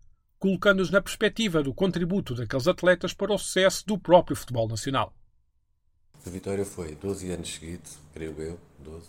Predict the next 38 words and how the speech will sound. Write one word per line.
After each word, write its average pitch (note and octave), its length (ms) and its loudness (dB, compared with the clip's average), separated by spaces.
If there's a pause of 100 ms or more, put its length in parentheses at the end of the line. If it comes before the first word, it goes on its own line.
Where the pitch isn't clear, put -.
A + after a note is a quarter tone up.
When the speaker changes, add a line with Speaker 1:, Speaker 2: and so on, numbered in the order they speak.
Speaker 2:
sim, E2 160 -16 (960)
eh, E2+ 680 -6 (720)
às F#2 160 -6
competições F#2+ 420 -6
europeias, E2+ 560 -6
doze, F2+ 260 -2
sem G2+ 160 -2
uma, G2 160 0 (200)
uma G2 120 -4
única F#2+ 280 -4
falha. F2+ 300 -4
Aliás, D#2 280 -6
no E2+ 100 -8
final F2 380 -4
desse E2 220 -8
período, F2+ 580 -6 (400)
o F#2+ 40 -16
Vitória F#2+ 340 0
era G2+ 160 4
a - 20 -4
segunda G2 420 -4
clu-, G2+ 380 -8
era F#2+ 180 -4
o G2 60 0
segundo G2 260 -6
clube G#2 220 -8
com G#2 100 -6
maior, G2+ 380 0
melhor G#2 300 2
ranking G#2+ 440 -2
europeu, G#2 640 -6
só - 160 -8
o E2 100 -6
Benfica F2 460 -8
é F2+ 40 -6
que - 100 -16
o F#2 40 -8
ultrapassou. F2 640 -14